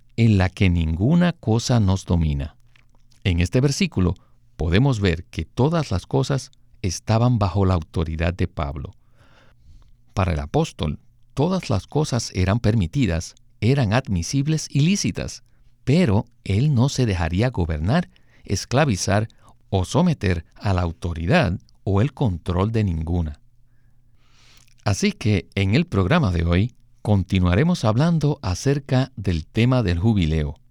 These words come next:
en un mensaje que se titula Descanso y Deleite. Y hoy nos acompaña Antonio Hernández para ayudarnos con los comentarios. Bienvenido, Antonio.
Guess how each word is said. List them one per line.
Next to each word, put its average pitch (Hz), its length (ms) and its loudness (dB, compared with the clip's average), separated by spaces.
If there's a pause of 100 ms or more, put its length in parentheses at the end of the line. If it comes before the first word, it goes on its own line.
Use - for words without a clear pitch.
(120)
en 82 180 -4
un 117 120 2
mensaje 113 440 2
que - 100 -6
se 160 140 -4
titula 90 540 -2 (240)
Descanso 120 1080 -2 (140)
y 101 160 0
Deleite. 80 640 -2 (400)
Y 90 260 0
hoy 151 160 2
nos 127 240 0
acompaña 156 840 -2
Antonio 101 600 2
Hernández 92 680 -2 (180)
para 101 220 -2
ayudarnos 90 500 0
con 87 160 -2
los 85 140 -4
comentarios. 73 720 -6 (800)
Bienvenido, 90 680 2
Antonio. 104 460 -2